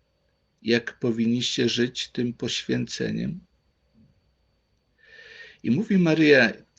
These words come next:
„Jeśli rozważycie niewypowiedzianą, wspominaną dziś przez Kościół tajemnicę, zrozumiecie,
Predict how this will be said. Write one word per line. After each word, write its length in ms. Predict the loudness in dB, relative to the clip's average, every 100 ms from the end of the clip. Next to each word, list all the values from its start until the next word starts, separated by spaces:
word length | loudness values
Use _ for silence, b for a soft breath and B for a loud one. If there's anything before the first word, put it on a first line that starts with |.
| B B -4
„Jeśli 440 | -2 0 0 2
rozważycie 960 | 2 2 2 2 4 0 2 0 0 -4 _ -4
niewypowiedzianą, 1200 | -2 -2 0 0 2 2 2 2 2 0 -2 -8
wspominaną 840 | -10 -10 -2 2 2 2 0 0 -2
dziś 300 | -4 -6 -6
przez 280 | -2 -4 -2
Kościół 440 | -6 -6 -4 -4
tajemnicę, 760 | 0 2 4 2 -2 -2 -2
zrozumiecie, 880 | 0 -2 0 -2 -2 -2 -4 -4 -4